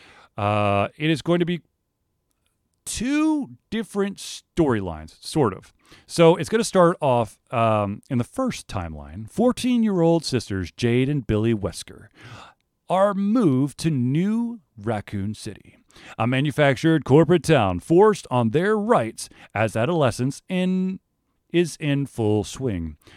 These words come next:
But the more time they spend there, the more they come to realize that the town is more than it seems, and their father may be concealing dark secrets, secrets that w-, could destroy the world. Now,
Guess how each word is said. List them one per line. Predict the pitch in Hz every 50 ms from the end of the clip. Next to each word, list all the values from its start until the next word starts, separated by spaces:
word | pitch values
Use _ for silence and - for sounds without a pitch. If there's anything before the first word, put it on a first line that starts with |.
| - - - _
But | - 82 82 87 92 208 202 - - _ - - - - - - - 120
the | 104 98 113 120
more | 123 127 135 151 170 202 214 -
time | - 180 196 190 185 185
they | 180 185 190
spend | 165 - - 214 202 170 120
there, | 95 87 78 73 76
the | 76 98 95
more | 95 95 104 110 107 117 120 117 113
they | 110 120 117
come | - - 131 139 131 131 127
to | - 147
realize | 139 147 147 127 117 117 110 107 107 110 113 117 98
that | - 139 -
the | 151
town | - - - 170 202 214 220 220
is | 220 170 170
more | 208 247 294 277 180 135 120 110 110
than | 104 101 110 107 107
it | 110 123 -
seems, | - - - - 214 185 135 110 107 - - 95 - - - - - - -
and | 104 101 127
their | 147 143
father | 120 - 151 143 151 151 156 151
may | 151 151 156 160 160
be | 160 170 165
concealing | - 185 147 - - 185 185 185 190 170 123 - _ _ -
dark | 151 123 117 101 87 85 - -
secrets, | - - - 131 120 107 - - 107 - - - - - - - - - -
secrets | - - - - 285 262 220 151 139 135 127 117 107 104 - -
that | - 131 139 143 139 - 139
w-, | 127 143 170 180 - _
could | - 240 233 165 117 113 123
destroy | 127 147 - - - 107 101 98
the | 98 120
world. | 143 170 190 135 98 85 - - _ _ - - - - - - -
Now, | 131 185 180 143 104 - - - -